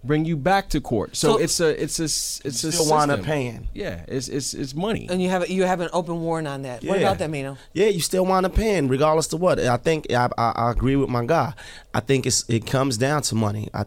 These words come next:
Speaker 3: you know, but it, we going to jail for spitting, uh, uh, open containers, uh, some of the stuff. I, I feel like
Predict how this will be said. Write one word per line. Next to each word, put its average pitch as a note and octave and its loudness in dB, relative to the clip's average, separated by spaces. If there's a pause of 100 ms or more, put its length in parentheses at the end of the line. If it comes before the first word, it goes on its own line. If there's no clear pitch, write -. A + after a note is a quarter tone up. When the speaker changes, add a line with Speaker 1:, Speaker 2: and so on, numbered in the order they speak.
Speaker 3:
you A2+ 2
know, A#2 4
but A2 -2 (240)
it, A2+ -8
we B2 -2
going D#3 0
to D3+ 0
jail C#3 2
for - -8
spitting, D3+ 0
uh, A#2+ 0
uh, G#2+ 0
open C3 -2
containers, C#3 -2
uh, A#2+ 0 (320)
some E3+ 0
of - 2
the F#3 2
stuff. - 0 (160)
I, - 0
I - -2
feel F#3+ -2
like F3+ 2